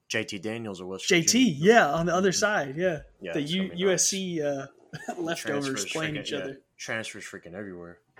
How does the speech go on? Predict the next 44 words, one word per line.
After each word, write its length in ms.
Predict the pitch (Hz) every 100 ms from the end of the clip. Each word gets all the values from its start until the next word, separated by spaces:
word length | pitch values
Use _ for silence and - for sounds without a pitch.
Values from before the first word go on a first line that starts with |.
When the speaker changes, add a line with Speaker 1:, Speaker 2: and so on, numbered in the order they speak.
| - -
Speaker 2:
Yeah, 260 | 147 123 131
that's 180 | 156
gonna 160 | - 139
be 80 | 131
sweet, 460 | - 131 131 - _ 139
and 380 | 135 131 127 -
I 80 | 147
love 200 | 147 143
that 180 | 135 131
rivalry. 640 | 131 135 131 135 135 - _
Uh, 300 | 135 131 107 - _ _ _
and 100 | 151
I 80 | 147
have 120 | 156 -
some 260 | 143 135 - -
<laughs> 120 | -
West 260 | 180 156 151
Virginia 320 | 139 147 139
fans, 280 | 139 135 131
if 100 | 131
they're 120 | 139
listening 300 | 139 135 131
to 60 | 135
this, 160 | 131
they're 180 | 139 135
just 220 | 127 -
hating 420 | - 139 135 120
it 200 | 120 127
because 440 | _ - 131 - - _ _
they 120 | - 113
hate 300 | 127 143 -
Pitt, 280 | 185 170 _ _ - - - -
and 220 | 131 127
so 240 | - 127
Speaker 1:
<laughs> 120 | 131 143
Speaker 2:
that 140 | 147
game's 240 | 135 127
gonna 120 | - 127
be 100 | 127
a 40 |
blast. 560 | 123 123 131 135 - - _ -
Speaker 1:
Mm-hmm. 340 | 90 82 78 127
Speaker 2:
And 140 | 143
then 420 | 143 139 131 135